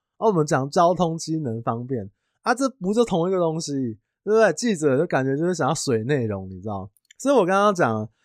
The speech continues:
现在的人很喜欢用什么？哦，我跟你讲，房地产保值的五个条件，还是什么？哎，买到好房的三大绝招。然后，呃，可能什么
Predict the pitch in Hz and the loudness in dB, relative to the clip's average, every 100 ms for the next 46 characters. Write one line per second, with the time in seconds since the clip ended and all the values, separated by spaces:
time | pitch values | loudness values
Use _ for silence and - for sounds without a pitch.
0 | _ - 269 233 160 151 147 180 147 147 | _ -2 2 4 2 2 0 -2 -2 -2
1 | 196 143 120 101 92 - 190 196 165 196 | -4 -6 -8 -12 -14 -4 0 0 0 -2
2 | 214 190 135 160 170 226 165 147 127 135 | -2 -2 -2 -4 -4 -8 -6 -8 -6 -6
3 | 127 131 147 147 180 - 185 147 180 160 | -6 -6 -8 -4 -6 -4 -6 -4 -4 -4
4 | 180 240 - _ _ _ _ _ _ _ | -4 -4 -6 _ _ _ _ _ _ _
5 | _ 147 160 202 143 113 107 _ _ _ | _ -6 -2 0 -2 -6 -10 _ _ _
6 | _ 147 151 170 156 165 233 160 147 135 | _ -6 -4 0 0 2 2 2 2 2
7 | 147 143 165 - 220 208 226 165 147 135 | 0 0 -2 0 0 0 -2 -2 -2 -4
8 | 131 156 135 147 _ _ _ _ 180 175 | -4 -4 -4 -8 _ _ _ _ -4 0
9 | 220 208 190 160 - 139 135 135 135 143 | 2 2 0 -4 -6 -6 -6 -6 -6 -4
10 | 139 131 127 131 120 110 101 - | -4 -2 -4 -6 -8 -8 -10 -14